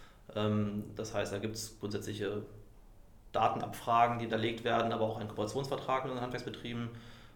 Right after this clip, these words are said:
ähm, die bestimmte Thematiken festlegen, einfach auch vertraglich, ist aber grundsätzlich, äh, unverbindlich. Das heißt, wir zwingen keinen Handwerker in irgendeine Kooperation, sondern, ähm, das muss natürlich auf,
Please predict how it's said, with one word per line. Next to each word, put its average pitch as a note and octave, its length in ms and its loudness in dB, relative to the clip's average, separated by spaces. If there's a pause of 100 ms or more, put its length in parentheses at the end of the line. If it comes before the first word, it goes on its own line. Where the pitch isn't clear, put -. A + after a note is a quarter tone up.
(120)
ähm, G#2+ 300 0
die G#2 100 -4
bestimmte G#2+ 360 -2 (640)
Thematiken G#2 400 -2
festlegen, B2 480 -2
einfach A#2 240 -2
auch G#2+ 140 0
vertraglich, A2+ 600 0 (400)
ist C3 160 -2
aber A#2 160 6
grundsätzlich, A#2 640 0
äh, G2 100 4
unverbindlich. B2+ 720 4
Das G#2 160 -6
heißt, G#2+ 260 2
wir G#2+ 220 0
zwingen A2+ 300 -2
keinen G#2 120 0
Handwerker A2 320 2
in G#2 100 0
irgendeine G#2+ 320 0
Kooperation, - 600 0
sondern, G#2+ 420 0
ähm, G#2 180 -2
das - 160 -6
muss G#2+ 100 -2
natürlich G#2 320 -2
auf, - 100 -8